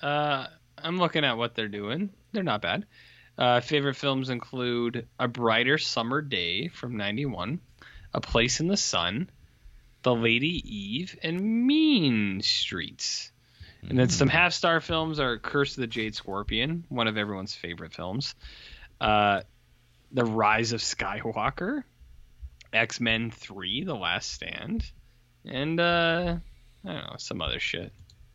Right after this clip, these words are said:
Speaker 1: I don't know. These, this person doesn't have bad taste. They know what's up.
Speaker 2: Yeah. Uh, how about Kane Le Petit?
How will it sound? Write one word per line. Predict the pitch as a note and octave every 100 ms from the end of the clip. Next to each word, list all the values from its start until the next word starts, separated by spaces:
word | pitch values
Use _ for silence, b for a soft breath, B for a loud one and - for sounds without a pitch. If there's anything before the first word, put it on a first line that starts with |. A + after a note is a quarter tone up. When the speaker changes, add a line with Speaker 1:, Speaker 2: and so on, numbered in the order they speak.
| -
Speaker 1:
I |
don't | C4
know. | B2 D#3
These, | A#3+ A3+ F#3
this | F#3
person | - C#3+ A#2
doesn't | G#2+ G2+
have | F2+ E2+
bad | E2 D#2+
taste. | - E2 - - - - - - - - - - -
They | F#3
know | F#3
what's | A#2 -
up. | A2+ - - _ - F#2
Speaker 2:
Yeah. | A#2+ F#3 G2 - -
Uh, | - G#2 A2 A2 A2 G2
how | B2 A2+
about | F#2 G2+ G2 F#2+ F2+ E2+ E2 - - _ _ -
Kane | - C#3+ D3+ E3+ D#3 C3 A2 G2+ F2 b b -
Le | G#2 G#2+
Petit? | A2+ G2 D3 D3